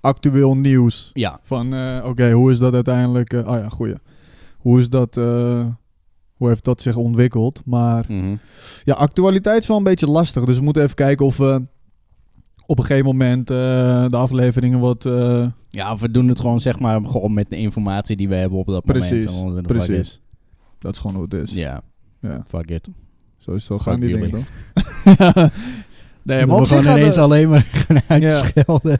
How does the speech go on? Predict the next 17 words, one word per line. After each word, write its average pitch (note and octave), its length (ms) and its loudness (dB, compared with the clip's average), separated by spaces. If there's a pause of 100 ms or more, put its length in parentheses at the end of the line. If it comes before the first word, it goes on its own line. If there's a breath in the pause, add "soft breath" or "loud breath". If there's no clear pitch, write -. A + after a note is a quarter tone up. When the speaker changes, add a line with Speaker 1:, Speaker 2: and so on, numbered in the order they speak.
(120)
Speaker 1:
Nee, A#3 140 8
maar G#3 100 8
omdat G3+ 320 2
nu G#3 260 6
deze F3 260 2
aflevering, D#3+ 680 0
die, D3 120 4 (120)
eh, C#3+ 420 -2
we C#3 80 0
zitten D#3 320 -2
nu, C3+ 400 2
eh, C3 400 -4
al C3+ 200 -2
in C3 80 0
het C3 100 -2
nieuwe C3+ 280 2
jaar. C#3 420 -2